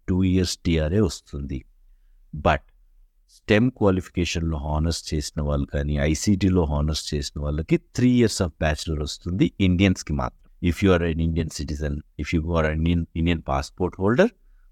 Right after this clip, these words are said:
వాళ్ళకి three years వస్తుంది. Same goes with masters.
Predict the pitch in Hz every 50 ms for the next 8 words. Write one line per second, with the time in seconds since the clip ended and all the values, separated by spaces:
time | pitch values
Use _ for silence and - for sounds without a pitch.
0 | - 78 82 87 95 113 139 156 160 - - - - 104 95 90 82 76 71 -
1 | - - - - - _ _ _ - _ _ _ - _ _ _ _ - - -
2 | _ - - - 139 147 156 156 135 127 123 117 - - 127 120 - 90 82 78
3 | 76 76 - - - 65 62 - -